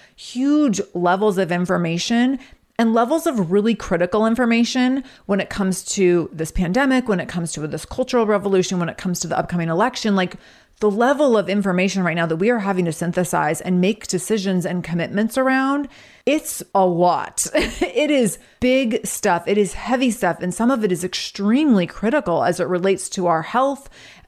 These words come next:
our personal health, as it relates to the health of our country. Like, there, it's just really big stuff.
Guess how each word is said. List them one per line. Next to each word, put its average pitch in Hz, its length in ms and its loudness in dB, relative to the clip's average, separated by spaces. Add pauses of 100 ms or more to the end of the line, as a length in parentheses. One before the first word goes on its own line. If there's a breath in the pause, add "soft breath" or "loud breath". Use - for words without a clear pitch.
our 190 180 2
personal 254 500 0
health, 226 360 2
as 170 100 0
it 175 60 0
relates 175 360 0
to 180 80 -4
the 170 100 0
health 165 200 -2
of 165 120 -2
our 143 80 0
country. 247 400 0
Like, 185 240 0 (340 loud breath)
there, - 160 -2
it's - 300 -4
just 294 320 -2
really 196 260 4
big 180 180 -2
stuff. 254 440 0